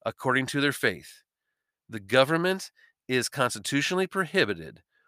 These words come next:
from policing or censoring speech based on religious convictions or beliefs.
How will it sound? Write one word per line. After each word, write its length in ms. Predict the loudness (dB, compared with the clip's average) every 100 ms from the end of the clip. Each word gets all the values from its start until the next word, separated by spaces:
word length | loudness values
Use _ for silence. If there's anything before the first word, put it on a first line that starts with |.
| _
from 220 | -4 -2
policing 640 | -4 -6 -2 -2 0 -2 -2
or 140 | -2
censoring 560 | -2 0 0 0 -2 -4
speech 500 | -4 -6 -6 -8 -10 -12 -20 -14
based 320 | 0 0 0 -2
on 180 | -2
religious 460 | -2 -2 -2 -4 -8
convictions 800 | -8 -6 -4 -4 -6 -8 -10 -14 _ -20 _ _
or 380 | -6 -2 -4 -6 -14 _ _
beliefs. 680 | -6 -4 -6 -6 -10 -10